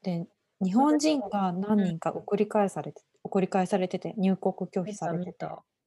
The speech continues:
Speaker 2: あれってなんか書類不備みたいな。
Speaker 1: うん。書類不備だと思う。なんか、あの、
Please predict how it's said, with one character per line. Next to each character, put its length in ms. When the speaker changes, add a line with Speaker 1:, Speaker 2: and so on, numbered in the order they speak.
Speaker 2:
あ 100
れ 120
っ 40
て 160
な 160
ん 80
か 100
書 220
類 280
不 180
備 580
み 160
た 240
い 60
な。 120
Speaker 1:
う 20
ん。 40
書 80
類 180
不 120
備 160
だ 120
と 140
思 320
う。 40
な 100
ん 40
か、 320
あ 80
の、 340